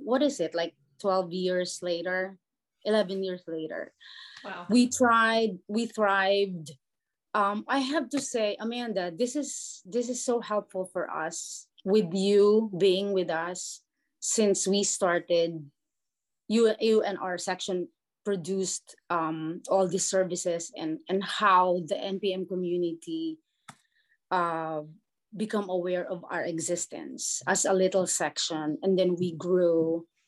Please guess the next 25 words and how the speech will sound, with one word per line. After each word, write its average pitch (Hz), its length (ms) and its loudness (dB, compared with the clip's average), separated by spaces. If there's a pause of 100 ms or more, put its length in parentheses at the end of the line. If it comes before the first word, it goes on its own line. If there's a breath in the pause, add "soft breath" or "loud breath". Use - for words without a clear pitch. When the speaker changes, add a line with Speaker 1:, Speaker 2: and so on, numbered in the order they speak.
(380)
Speaker 1:
And, 208 520 2 (100)
uh, 190 320 0
when 214 240 -2
Berta, 202 720 -4 (140)
when 202 220 -4
Berta 247 340 2
has 220 240 -4
been 196 280 -4
with 170 160 -2
us, - 420 -10 (240)
and 190 240 -2
I, - 160 0
and 226 100 0
I 226 100 2
have 214 280 0
to 220 100 -2
be 190 180 -2
thankful 185 720 -2
to 190 180 2
her, 151 360 -4 (680 loud breath)
um, 175 320 2
for 196 340 0
bringing 190 460 0
us - 180 -8
all, 165 400 -6